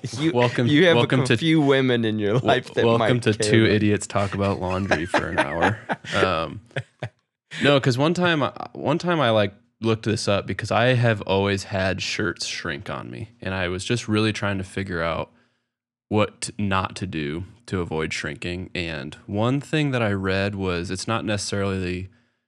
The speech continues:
Speaker 2: necessarily the temperature on its own that causes it to shrink, but the temperature
Speaker 1: Mm-hmm.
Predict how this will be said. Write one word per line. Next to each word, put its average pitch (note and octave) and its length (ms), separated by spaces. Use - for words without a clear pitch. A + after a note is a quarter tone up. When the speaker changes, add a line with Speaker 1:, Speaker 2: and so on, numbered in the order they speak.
Speaker 2:
necessarily G#2 680
the F#2+ 120
temperature F#2 640
on E2+ 200
its F2 180
own D#2 360
that F#2 160
causes F2+ 360
it - 140
to F#2+ 100
shrink, D2+ 480
but - 180
the - 80
temperature F#2+ 580
Speaker 1:
Mm-hmm. - 40